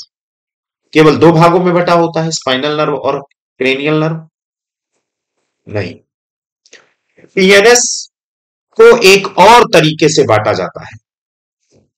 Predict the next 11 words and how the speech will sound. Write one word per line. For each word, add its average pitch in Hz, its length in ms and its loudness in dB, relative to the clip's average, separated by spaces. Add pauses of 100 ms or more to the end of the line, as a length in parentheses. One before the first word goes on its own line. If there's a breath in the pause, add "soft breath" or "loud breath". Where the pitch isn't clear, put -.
(200)
कैसे 143 300 0
साहब? 147 340 -6 (800 soft breath)
साहब, 180 360 2
पीएनएस 151 720 -2 (1500)
जब 107 180 -2
हम 113 180 -6
बात 127 280 0
करते 104 300 -4
हैं 120 80 -6
पीएनएस, 120 500 -6 (1800)
देखो 98 280 -8